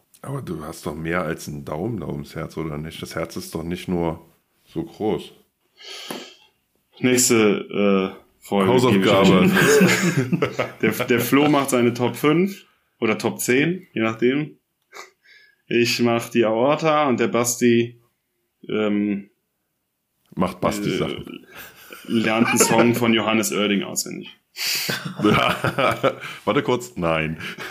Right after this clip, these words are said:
Speaker 1: <laughs> Die sechs nehme ich dann gerne in Kauf. <laughs>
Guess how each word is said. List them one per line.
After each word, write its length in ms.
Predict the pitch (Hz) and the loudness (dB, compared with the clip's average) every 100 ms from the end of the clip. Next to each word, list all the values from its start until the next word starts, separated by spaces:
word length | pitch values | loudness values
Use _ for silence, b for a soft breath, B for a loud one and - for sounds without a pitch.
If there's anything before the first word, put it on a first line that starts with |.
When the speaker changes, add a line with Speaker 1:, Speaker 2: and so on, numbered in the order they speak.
| - | -6
Speaker 1:
<laughs> 760 | - 170 175 170 170 185 - 127 - - _ _ - _ - - - - _ _ _ _ _ - - B B B B B _ _ _ _ _ | -2 0 0 0 0 0 0 -6 -8 -18 _ _ -20 _ -18 -18 -18 -20 _ _ _ _ _ -20 -14 B B B B B _ _ _ _ _
Die 100 | 104 | -4
sechs 320 | 98 95 92 92 | 0 0 -2 0
nehme 180 | 87 | 2
ich 80 | 87 | 2
dann 160 | 87 85 | 0 0
gerne 300 | 82 82 82 | 0 0 0
in 100 | 85 | -4
Kauf. 440 | 95 82 87 - | -8 -8 -12 -16
<laughs> 60 | - | -10